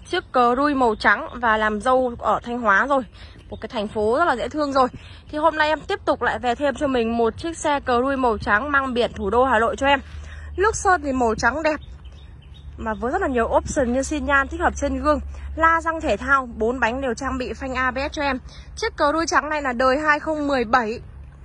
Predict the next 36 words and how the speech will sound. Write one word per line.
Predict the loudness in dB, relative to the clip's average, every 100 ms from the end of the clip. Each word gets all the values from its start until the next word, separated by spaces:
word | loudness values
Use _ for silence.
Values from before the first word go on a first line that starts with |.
| -20 -18
Số | -4 2 2
sàn, | 4 4 4 2
trang | 0 0
bị | 0
động | -4
cơ | 2 2
một | 2 -2
chấm | -2 -4
sáu. | -4 0 0 0 -10 -20 -10
Em | -2 0
Lê | 2
Hương | 2 2 2
đang | 2 4
bán | 2 2
với | -4
giá | -4 0 0
là | -2
ba | -4 0 0 0
trăm | -4 -6 -2
ba | 0 0
mươi | -2
lăm | -4 -4
triệu. | -4 -4 -6 -20 -12
Những | -8 0
bác | 0
nào | 2 0
thật | 0 -6
sự | -4 -4
yêu | -2 -4
thích | -4 -6
chiếc | -8 -8
Chevrolet | -4 -4 -2 -4 -2
Cruze | -2 -2 -2
màu | -2 -4
trắng | -2 -2
này | 0